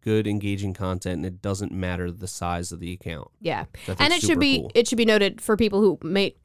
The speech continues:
Speaker 2: might not be on TikTok or don't know anything about it. It, the way that the app is set up is that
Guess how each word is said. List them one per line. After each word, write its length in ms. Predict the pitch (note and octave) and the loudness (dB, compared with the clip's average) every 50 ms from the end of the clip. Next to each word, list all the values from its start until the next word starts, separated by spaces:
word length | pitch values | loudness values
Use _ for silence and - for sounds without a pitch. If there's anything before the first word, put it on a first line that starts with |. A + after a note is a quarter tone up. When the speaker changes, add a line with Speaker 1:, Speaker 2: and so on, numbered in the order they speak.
| _ | _
Speaker 2:
might 200 | F3+ F#3+ F#3+ E3 | -4 -2 0 2
not 220 | F3+ F3 E3+ C3+ - | 2 2 2 2 2
be 160 | G3 G#3 G#3 | 2 4 4
on 180 | E3+ F#3 G3+ F#3 | 4 4 4 4
TikTok 360 | A3 G#3 - A3+ G#3+ G#3 - | 2 2 4 4 4 6 4
or 40 | F#3 | 2
don't 160 | F3 F3 D#3+ E3 | 2 2 2 2
know 100 | E3 F3 | 2 2
anything 200 | F#3+ F#3 F#3 F3+ | 2 2 2 2
about 220 | E3 D#3+ E3 F3+ | 2 2 2 4
it. 160 | G3+ G#3+ G#3+ - - - - - - - - - - | 2 2 0 -4 -18 -20 -20 -20 -20 -20 -18 -6 2
It, 140 | A3+ A#3+ G3 | 2 4 6
the 80 | A3 | 8
way 160 | G#3 A#3+ C4+ | 8 8 8
that 180 | C#4 C#4+ C4+ A3 | 8 6 4 4
the 140 | G#3+ - - | 2 2 4
app 200 | G3 G3+ G#3 - | 4 2 4 2
is 100 | G#3 - | 0 0
set 160 | - G3+ F#3 | 2 2 4
up 220 | F#3 F#3 G#3 - - | 4 4 2 2 2
is 180 | - F#3+ F3+ | 0 0 2
that 340 | F3+ F#3+ F3+ F3 E3+ E3 - | 4 4 6 6 4 2 0